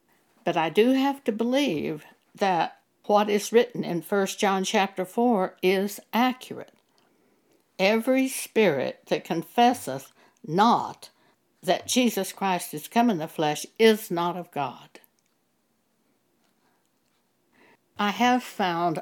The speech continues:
often that when I give very strong messages of warning to the church, I will have thoughts like,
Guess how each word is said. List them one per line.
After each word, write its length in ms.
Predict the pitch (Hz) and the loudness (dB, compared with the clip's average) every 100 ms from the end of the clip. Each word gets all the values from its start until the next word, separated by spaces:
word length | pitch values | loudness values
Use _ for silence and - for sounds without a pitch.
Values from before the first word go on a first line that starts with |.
| - | -4
often 720 | 202 220 220 - 151 151 147 - _ - | -2 -2 -4 -12 -12 -10 -10 -12 _ -4
that 380 | 180 165 143 | 0 0 0
when 120 | 202 170 | -2 -2
I 140 | 165 | -4
give 320 | 160 190 160 | -2 -2 -2
very 360 | 185 208 247 226 | 0 2 2 -2
strong 540 | - - 196 190 180 | -4 -6 -4 -2 -2
messages 680 | 185 185 - 165 - 165 - | -2 -2 -2 -4 -4 -6 -4
of 180 | 156 156 | -6 -2
warning 460 | 170 185 180 165 | -2 0 -2 -4
to 160 | - 170 | -8 -8
the 120 | 147 | -8
church, 720 | - - 175 127 - - - _ _ _ _ - | -10 -6 -4 -6 -8 -20 -20 _ _ _ _ -2
I 160 | 180 175 | 0 0
will 220 | 175 160 | -2 -6
have 520 | - 190 180 151 151 | -6 -4 -2 -2 -4
thoughts 560 | - 175 160 - - 160 | -4 -4 -2 -4 -6 -4
like, 240 | 147 | -4